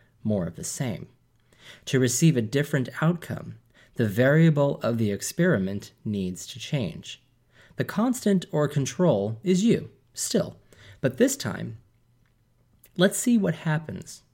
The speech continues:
with the variable of positivity and the complete opposite of the prior experiment. You come to a red light.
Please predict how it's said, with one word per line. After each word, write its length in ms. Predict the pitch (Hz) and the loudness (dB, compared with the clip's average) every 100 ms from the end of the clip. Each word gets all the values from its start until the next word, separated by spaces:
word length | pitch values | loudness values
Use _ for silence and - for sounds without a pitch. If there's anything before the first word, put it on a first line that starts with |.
| _ | _
with 160 | 123 123 | -2 0
the 80 | 110 | -2
variable 760 | 98 127 135 139 127 127 120 | 2 2 4 2 2 2 0
of 140 | - | -4
positivity 800 | - 131 120 180 - 127 - - - _ - - | -8 -6 -4 -4 -4 -4 -6 -10 -20 _ -20 -8
and 100 | 110 | -4
the 40 | 110 | -4
complete 520 | - - - 160 156 - | -4 -6 0 2 2 -2
opposite 540 | 160 175 117 - - - _ _ _ | -2 -2 -4 -8 -10 -16 _ _ _
of 140 | 131 120 | -4 -2
the 100 | 120 | -4
prior 380 | - 104 92 92 | -2 -4 -4 -6
experiment. 760 | 110 - 143 120 90 - - _ _ _ _ _ _ _ _ _ _ | -10 -6 0 0 -2 -8 -18 _ _ _ _ _ _ _ _ _ _
You 100 | - | -10
come 220 | 110 117 117 | -4 0 2
to 80 | |
a 140 | 117 110 | 2 0
red 260 | 104 - | -2 -6
light. 220 | - - | -10 -14